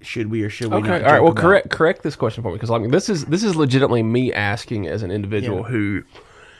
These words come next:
Speaker 2: routinely, probably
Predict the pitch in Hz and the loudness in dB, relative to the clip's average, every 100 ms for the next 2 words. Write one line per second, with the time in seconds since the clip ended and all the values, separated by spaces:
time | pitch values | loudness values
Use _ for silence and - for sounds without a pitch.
0 | _ _ 143 135 139 - - 131 131 160 | _ _ 2 6 6 4 -10 -4 -2 0
1 | 160 180 190 180 - - 131 123 135 139 | 0 0 -2 -6 -12 -8 0 2 4 2
2 | 131 131 131 127 - | 0 0 0 -4 -8